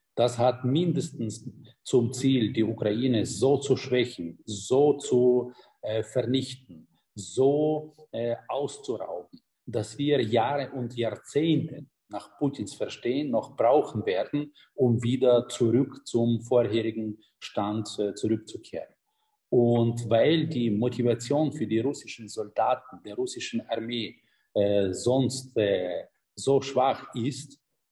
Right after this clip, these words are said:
denn auch gravierende Verluste, die sie bis jetzt erlebt haben, fast dreiundzwanzigtausend Soldaten sind gefallen.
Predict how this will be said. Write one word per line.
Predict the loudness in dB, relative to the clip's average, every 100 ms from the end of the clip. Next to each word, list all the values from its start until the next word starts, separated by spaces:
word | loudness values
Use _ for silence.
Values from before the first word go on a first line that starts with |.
| -4
denn | -2 -2
auch | 0 0
gravierende | 0 -2 -2 -2 -2 -2 -2
Verluste, | -4 -4 -2 -2 -4 -10
die | -6 -6
sie | -4 -2 2 2 0 -4
bis | -6 -2
jetzt | 2 2 0 -6
erlebt | -2 2 4 2 -2 -4
haben, | -2 -2 -4 -12 -16 -20 _ _ _
fast | -2 0 0 -6 0
dreiundzwanzigtausend | 4 4 4 2 0 -2 -2 -6 -6 -4 -2 -2 -2 -2
Soldaten | -2 2 4 4 2 0 0 -4 -4 -4
sind | -4 -4 -6 -4
gefallen. | -4 -4 -4 -4 -6 -12 -20